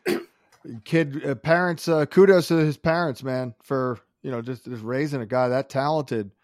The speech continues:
and keeping a head on his shoulders is very impressive. Uh, I, I do love the Mannings broadcast. I love how they boil things down. Like, I don't consider myself a major, major, major football head. I, all I wanna do is get the answers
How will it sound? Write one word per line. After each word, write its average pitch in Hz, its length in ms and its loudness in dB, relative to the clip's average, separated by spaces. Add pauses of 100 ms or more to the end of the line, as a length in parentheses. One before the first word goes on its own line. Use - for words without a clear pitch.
(200)
and 110 180 -10
keeping 139 240 -6
a 117 40 -4
head 135 180 -4
on 120 100 -6
his 104 100 -12
shoulders 120 540 -8
is 98 120 -18
very 117 440 -4
impressive. 110 520 -8 (460)
Uh, 131 320 2 (100)
I, 147 80 2
I - 40 4
do 160 160 -2
love 170 240 2
the 135 60 -4
Mannings 135 360 0
broadcast. 107 680 -4 (160)
I 127 80 -2
love 214 520 -4 (440)
how 160 160 -2
they 156 160 0
boil 165 560 -2
things 147 400 -8
down. 131 400 -6
Like, 120 280 -6 (840)
I 311 140 0
don't 139 180 -2
consider 110 440 -4
myself 101 560 -4
a 110 80 -4
major, 113 520 -4
major, 107 440 -4
major 107 400 -6
football 117 480 -2
head. 135 280 0
I, 190 120 -4
all 254 340 4
I 240 60 2
wanna 175 260 4
do 123 160 2
is 110 100 -4
get 120 180 -4
the 113 160 -4
answers 113 460 -6